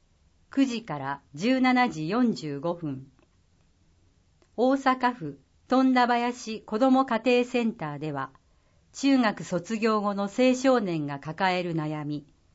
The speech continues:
対人問題、引きこもりなどを専門の担当者がお受けします。電話、零七二一、二五、一一七二。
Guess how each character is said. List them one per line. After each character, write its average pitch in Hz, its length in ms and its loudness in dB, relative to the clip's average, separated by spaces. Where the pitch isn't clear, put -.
対 226 260 0
人 214 300 -2
問 190 240 -4
題、 135 220 -12
引 - 100 -20
き 247 160 -4
こ 233 120 0
も 208 160 -2
り 180 260 -10
な 220 160 -2
ど 170 160 -6
を 135 240 -12
専 269 320 6
門 254 220 4
の 247 100 0
担 247 300 0
当 247 160 0
者 175 180 -6
が 143 240 -8
お 170 120 0
受 180 200 -6
け 170 60 -6
し - 180 -14
ま 151 80 -6
す。 - 220 -16
電 214 300 0
話、 185 240 -4
零 262 280 2
七 240 320 2
二 170 380 -2
一、 - 340 -16
二 240 320 2
五、 185 380 -2
一 262 380 2
一 269 300 -2
七 170 320 0
二。 156 260 -4